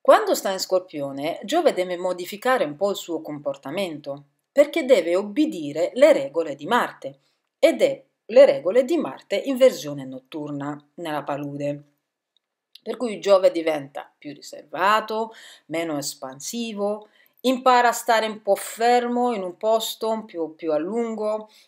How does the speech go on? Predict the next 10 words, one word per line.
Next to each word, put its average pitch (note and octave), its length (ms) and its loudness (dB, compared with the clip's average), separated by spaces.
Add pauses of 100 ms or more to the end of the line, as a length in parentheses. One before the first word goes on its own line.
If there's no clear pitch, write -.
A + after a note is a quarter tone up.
a E3+ 100 -2
guardare D#3+ 460 0
i D3 80 -8
dettagli, G#3 720 0
a E3 100 2
osservare, G3 920 2
a F#3 60 2
andare D3 320 -8
in D3 120 -8
profondità, G#3 960 -4